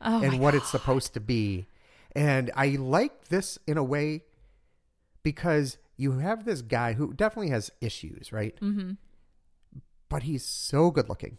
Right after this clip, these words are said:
Speaker 1: He's so pretty.
Speaker 2: And he has such charm
Speaker 1: Yeah.
Speaker 2: that you think, "How could this guy
Speaker 1: Be single.
Speaker 2: be single? How could
Speaker 1: Yeah.
Speaker 2: he have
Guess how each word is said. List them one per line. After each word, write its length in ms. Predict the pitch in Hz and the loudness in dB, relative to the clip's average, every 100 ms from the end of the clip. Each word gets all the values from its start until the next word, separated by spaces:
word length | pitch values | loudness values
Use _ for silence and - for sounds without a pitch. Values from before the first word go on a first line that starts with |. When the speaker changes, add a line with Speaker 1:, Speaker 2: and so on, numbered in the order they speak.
| - | -8
Speaker 1:
He's 180 | 208 190 | -6 -4
so 160 | 180 | -6
pretty. 420 | 175 160 - 165 170 _ _ _ _ _ _ _ _ - | -6 -10 -10 -12 -14 _ _ _ _ _ _ _ _ -2
Speaker 2:
And 480 | 147 135 127 123 117 - _ _ _ _ _ | 2 4 4 2 -2 -10 _ _ _ _ _
he 260 | - 165 160 | -8 0 4
has 180 | 139 - | 4 2
such 400 | - 175 - - | 0 -2 -2 -16
charm 600 | - - 147 110 95 95 - - | -18 -8 -4 -4 -4 -8 -12 -8
Speaker 1:
Yeah. 360 | 180 160 - 165 _ - | -6 -6 -8 -14 _ 0
Speaker 2:
that 180 | 147 147 | 0 2
you 180 | 190 | -2
think, 460 | 190 202 160 147 - _ | -2 -2 -2 -2 -10 _
"How 200 | - 160 | -6 -6
could 340 | 180 147 110 107 | -2 -4 -6 -2
this 200 | 147 - | -2 0
guy 440 | 120 90 104 101 - | -4 -6 -8 -14 -8
Speaker 1:
Be 100 | 175 | -8
single. 560 | - 147 78 87 - - _ _ - | -6 -10 -8 -8 -10 -12 _ _ -4
Speaker 2:
be 120 | 147 | -2
single? 320 | - 139 92 | 0 -2 -2
How 120 | 110 | 0
could 180 | 147 - | 0 0
Speaker 1:
Yeah. 60 | 190 | 0
Speaker 2:
he 60 | |
have 140 | 143 | 0